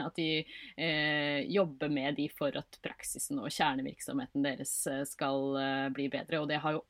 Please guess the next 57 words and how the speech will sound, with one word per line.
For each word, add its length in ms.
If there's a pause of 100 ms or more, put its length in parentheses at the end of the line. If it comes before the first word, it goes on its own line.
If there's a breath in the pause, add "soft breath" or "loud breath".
åpenbart 680
ikke 460
Right 240
to 180
Play, 460
eh, 320
gjort. 320
Eh, 240
de 80
klarer 160
i 80
hvert 80
fall 100
ikke 160
å 40 (280)
vise 260
frem 200
noe 80
bevis 320
på 120
at 120
de 60
har 80
gjort 200
det. 140 (320 loud breath)
Og 20
jeg 80
synes 140
jo 100
også 300
at 100
dette 160
er 220
en 160 (180)
litt 140
sånn 180 (400 loud breath)
interessant 540
sak, 200
fordi 300
at, 240 (440 loud breath)
eh, 680 (380)
den 260
viser 440
jo 100
også, 180
som 160
det 80
fremkommer 540
i 80
den, 360
fremkommer 360
i 60
den 120
saken 420
med 380
en, 380
eh, 240